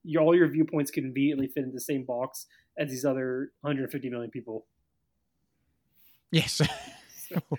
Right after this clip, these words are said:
Speaker 1: it's not a
Speaker 2: We,
Speaker 1: coincidence.
Speaker 2: we have, we have, we have terms for when that ha-, we have
Speaker 1: Exactly.
Speaker 2: things that we can call people when that kind of thing
Speaker 1: <laughs> I
Speaker 2: happens.
Speaker 1: know. Yeah. So Michael Mouse is like, "I'm not a libertarian. I'm an anarchist." It's great. Okay, great. Do you believe in capitalism? Yeah. Okay, so you're an anarcho-capitalist.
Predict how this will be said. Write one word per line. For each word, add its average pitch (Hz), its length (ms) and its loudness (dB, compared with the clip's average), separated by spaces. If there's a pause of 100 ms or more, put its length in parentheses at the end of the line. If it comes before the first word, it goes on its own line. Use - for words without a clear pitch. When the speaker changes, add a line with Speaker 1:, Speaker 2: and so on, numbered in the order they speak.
(140)
Speaker 1:
it's 180 120 -4
not 202 140 10
a 170 100 6
Speaker 2:
We, 175 140 10
Speaker 1:
coincidence. 120 240 4
Speaker 2:
we 160 120 6
have, 160 260 10 (160)
we 175 140 10
have, 151 340 8
we 143 120 8
have 147 220 10
terms 185 460 6
for 113 340 4
when 120 240 6
that 120 240 4
ha-, 113 140 4
we 123 160 4
have 165 220 12
Speaker 1:
Exactly. 147 180 2
Speaker 2:
things 156 160 2
that 139 100 -6
we 151 120 -10
can 151 180 -12
call 220 260 8
people 131 400 4
when 123 200 4
that 127 220 4
kind 135 200 2
of 139 80 0
thing 160 160 2
Speaker 1:
<laughs> - 20 -2
I 147 40 2
Speaker 2:
happens. 196 520 0
Speaker 1:
know. 185 140 -6 (720)
Yeah. 139 160 0
So 170 160 4
Michael 196 260 10
Mouse 190 240 10
is 165 60 0
like, 151 100 4
"I'm 180 100 4
not 220 140 6
a 160 40 6
libertarian. 147 460 2
I'm 139 160 0
an 139 100 2
anarchist." 131 720 -4
It's 156 100 -12
great. 151 360 -2 (140)
Okay, 180 200 2
great. 135 240 -2
Do - 60 -10
you 135 40 -4
believe 135 160 0
in 127 60 -10
capitalism? 165 580 0 (320)
Yeah. 127 300 2 (120)
Okay, 180 220 2
so 143 120 -4
you're 143 120 6
an 156 80 2
anarcho-capitalist. 151 760 4